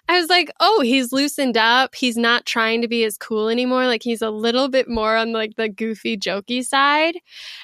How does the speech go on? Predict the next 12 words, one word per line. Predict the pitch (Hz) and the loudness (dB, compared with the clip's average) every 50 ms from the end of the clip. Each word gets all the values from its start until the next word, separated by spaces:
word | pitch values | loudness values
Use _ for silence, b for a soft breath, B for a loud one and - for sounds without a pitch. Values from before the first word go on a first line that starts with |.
| B B | B B
And | - 277 277 | 0 2 2
he | 285 285 | 4 4
wasn't | 277 277 285 262 277 - | 4 4 4 2 0 0
like, | 269 262 247 226 208 - - _ _ - | 2 2 2 2 0 -2 -8 _ _ -10
"Oh, | - 220 220 214 208 202 202 196 196 196 | -6 -4 -4 -2 -2 -4 -4 -6 -6 -4
this | - 214 214 - - | -4 -4 -4 -4 -10
is | - - - | -12 -12 -12
so | - - 208 208 208 208 214 196 _ _ _ _ _ - - - - - 208 | -10 -6 -6 -4 -6 -6 -8 -10 _ _ _ _ _ -16 -14 -10 -8 -4 -2
serious," | 208 214 214 208 202 190 180 165 175 175 175 180 - - 262 - - - | -2 0 0 -2 -2 -2 -4 -4 -4 -4 -4 -2 -2 -2 -4 -4 -4 -2
you | 269 269 269 | 0 2 2
know? | 262 262 277 330 403 | 4 4 4 4 2
<laughs> | - | 2